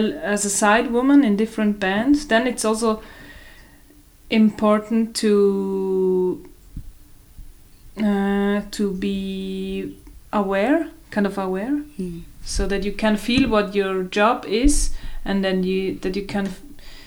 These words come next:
Speaker 1: um, understand the personalities of each one, and it's, you have to be, uh, very social.
Speaker 2: Social?
Speaker 1: Yeah.
Speaker 2: Wow.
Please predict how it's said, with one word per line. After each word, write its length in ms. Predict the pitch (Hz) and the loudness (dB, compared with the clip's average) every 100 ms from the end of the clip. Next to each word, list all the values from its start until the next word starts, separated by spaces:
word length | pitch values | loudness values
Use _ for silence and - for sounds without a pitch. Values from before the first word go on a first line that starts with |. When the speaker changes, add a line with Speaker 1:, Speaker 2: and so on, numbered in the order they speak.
| - - - - - - | -20 -20 -20 -20 -20 -12
Speaker 1:
um, 320 | 208 196 190 196 | -6 -2 -2 0
understand 760 | 208 202 - 202 202 208 214 214 | 0 0 -2 0 2 2 0 -2
the 720 | - 196 190 190 190 185 185 185 - | -4 -2 -2 -4 -4 -2 -2 -6 -6
personalities 880 | - - 202 202 226 233 240 254 240 | -4 -2 0 0 -2 -2 -2 0 -2
of 380 | 202 - - - - | -4 -8 -18 -20 -6
each 260 | 226 214 226 | -6 -4 0
one, 440 | 214 220 226 233 | 4 4 4 0
and 520 | 196 185 - - - - - - - - - - - - - - - - | 0 4 4 4 0 -4 -8 -16 -18 -18 -20 -20 -20 -20 -20 -20 -20 -12
it's, 240 | 202 - - - - - - | -12 -12 -20 -20 -20 -18 -4
you 120 | 208 | -2
have 120 | 214 | 2
to 80 | - | 4
be, 280 | 208 202 202 | 4 4 6
uh, 400 | 196 196 190 185 - - | 8 8 6 0 -4 -2
very 200 | 202 220 | 0 0
social. 460 | - 208 - 302 320 - - - - - - - | -2 -4 -2 -4 -4 -8 -12 -10 -12 -14 -16 -14
Speaker 2:
Social? 840 | - - 208 320 311 294 202 139 117 - - - - - - - - | -6 0 4 4 4 4 4 4 0 -10 -20 -20 -20 -20 -20 -18 -6
Speaker 1:
Yeah. 280 | 202 220 285 | -2 -2 -2
Speaker 2:
Wow. 840 | 156 165 196 254 254 233 180 127 | -4 -4 -2 -2 -2 -2 -2 -4